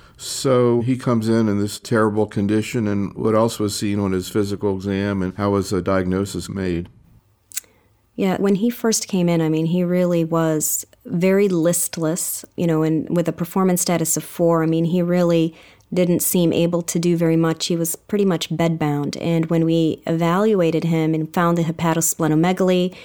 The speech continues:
Speaker 2: as well as a number of lymph nodes that were enlarged, he had a lymph node biopsy.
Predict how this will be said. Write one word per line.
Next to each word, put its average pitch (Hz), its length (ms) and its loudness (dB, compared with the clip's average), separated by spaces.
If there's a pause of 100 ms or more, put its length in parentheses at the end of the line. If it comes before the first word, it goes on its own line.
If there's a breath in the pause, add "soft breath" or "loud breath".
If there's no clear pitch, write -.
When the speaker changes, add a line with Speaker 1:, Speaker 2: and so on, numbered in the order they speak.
(220 loud breath)
Speaker 2:
as 160 200 -2
well 180 340 2
as 165 320 0
a 165 60 2
number 170 320 2
of 160 100 -2
lymph 208 300 0
nodes 165 240 -2
that - 180 -2
were 170 120 0
enlarged, 156 540 0
he 170 320 0 (320 loud breath)
had 170 140 0
a 165 60 4
lymph 175 280 2
node 151 220 0
biopsy. 151 800 -4